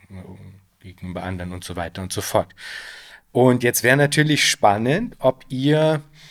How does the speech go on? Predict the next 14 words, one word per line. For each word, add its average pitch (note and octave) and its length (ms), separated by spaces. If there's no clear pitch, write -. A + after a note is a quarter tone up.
innerhalb C3 580
des, - 480
äh, A2 200
Agent-Based A#2+ 1080
Modells A#2+ 1080
irgendwie C3 580
Tests - 500
ausgeführt - 760
habt, - 300
um D3 180
herauszufinden, C3+ 1080
unter D3+ 340
welchen C#3+ 840
Bedingungen E3 1080